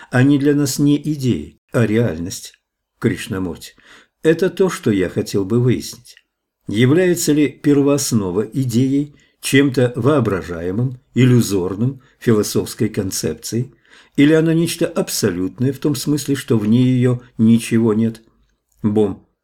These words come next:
Как можем мы сказать, что вне ее ничего нет?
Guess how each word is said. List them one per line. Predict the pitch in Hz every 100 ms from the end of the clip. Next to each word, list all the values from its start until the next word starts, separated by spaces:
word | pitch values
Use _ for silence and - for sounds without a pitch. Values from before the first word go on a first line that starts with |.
| _
Как | - 117 - -
можем | 127 131 98 85
мы | 87
сказать, | - 107 92 90
что | - 90
вне | 82 95 120
ее | 127 135 135 143 143 _
ничего | 101 101 - 110 107
нет? | 117 127 -